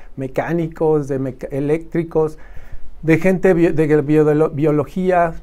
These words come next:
todo que de-, se inter-, y enriquezca en cada uno de estos procesos de los cuales tenemos. ¿Por qué? Porque hoy en día la movilidad que nos dan los sistemas, como son los celulares, las tablets y todo aquello que tenemos a nuestra disposición,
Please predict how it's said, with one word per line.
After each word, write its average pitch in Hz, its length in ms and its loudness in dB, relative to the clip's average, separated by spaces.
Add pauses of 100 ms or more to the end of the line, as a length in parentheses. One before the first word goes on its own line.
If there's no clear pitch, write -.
(120)
todo 220 280 2
que 170 140 -2
de-, 165 240 -4
se - 160 -6
inter-, 151 800 -2
y 170 80 0
enriquezca 165 600 -2
en 151 80 -6
cada 151 220 0
uno 143 220 -2
de 131 60 -2
estos 131 240 -8
procesos 127 540 -8
de 117 100 -4
los 117 160 -6
cuales 120 300 -6
tenemos. - 520 -14
¿Por 151 200 2
qué? 185 240 -2 (480)
Porque 156 240 0
hoy 180 140 4
en 170 100 0
día 165 420 4
la 135 140 -2
movilidad 143 500 -2
que 160 140 -6
nos 147 160 -4
dan 143 160 -2
los 135 100 -6
sistemas, 131 580 -4
como 120 280 -8
son 131 240 -6
los 120 100 -8
celulares, 123 800 -4
las 113 200 -8
tablets 135 560 -2 (340)
y 135 120 -6
todo 202 280 2
aquello 180 320 2
que 147 120 -4
tenemos 143 420 -6
a 127 40 -6
nuestra 127 280 -6
disposición, 147 680 -4